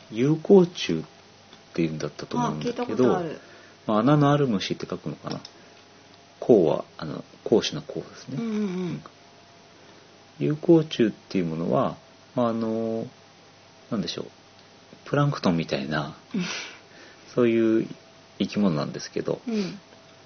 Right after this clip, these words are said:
Speaker 1: で、それが、なんていうのかな、自分の周りにこう殻を作って生きてると。
Speaker 2: うん、うん、うん。
Speaker 1: で、それがその星型をしてるんですね。
Speaker 2: うん、うん、うん。
Speaker 1: うん。で、自分が死んだ時に殻だけ残ると。
Speaker 2: ああ、なるほど。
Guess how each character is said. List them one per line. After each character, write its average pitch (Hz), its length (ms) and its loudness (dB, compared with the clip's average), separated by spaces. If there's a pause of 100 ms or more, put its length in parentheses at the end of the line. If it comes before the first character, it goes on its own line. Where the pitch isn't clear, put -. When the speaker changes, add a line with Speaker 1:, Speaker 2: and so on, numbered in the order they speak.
(580)
Speaker 1:
で、 87 300 -4 (140)
そ - 220 -4
れ 127 160 4
が、 123 200 2
な 127 220 -2
ん 117 40 -8
て - 60 -12
い - 20 -6
う 78 40 -6
の 76 40 -6
か 80 80 -4
な、 87 80 -2
自 98 140 0
分 135 160 4
の 139 60 2
周 135 240 4
り 123 60 4
に 117 80 0
こ - 120 -16
う - 40 -14
殻 151 300 2
を 78 160 2 (720)
作 - 200 -2
っ - 20 0
て - 220 -4
生 - 80 -6
き - 100 -14
て - 120 -8
る - 60 -14 (100)
と。 - 80 -20 (600)
Speaker 2:
う 254 40 -2
ん、 - 20 -2 (160)
う 214 40 -4
ん、 196 40 -2
う - 20 -4
ん。 - 40 -6
Speaker 1:
で、 139 80 -4
そ 131 120 2
れ 185 100 6
が 185 140 2
そ 120 140 -4
の 92 180 2 (220)
星 117 220 2
型 123 260 0
を 123 60 2
し - 120 -8
て 123 80 -6
る 107 60 -4
ん - 20 -6
で - 80 -10
す - 120 -16
ね。 - 80 -14 (300)
Speaker 2:
う - 20 -6
ん、 208 220 -4
う - 40 -8
ん、 185 160 -6
う - 20 -4
ん。 87 220 -4 (880)
Speaker 1:
う - 20 -2
ん。 - 20 0
で、 165 200 4 (240)
自 - 120 -18
分 175 140 2
が 175 80 2
死 180 140 0
ん 180 60 4
だ 185 100 8
時 180 260 -2
に 170 320 4 (180)
殻 139 220 4
だ 120 120 4
け 151 100 2
残 85 320 0
る 69 60 -4
と。 - 180 -16 (1120)
Speaker 2:
あ 202 280 -2
あ、 190 80 -4
な 185 140 -6
る 185 60 -8
ほ 185 120 -10
ど。 175 140 -10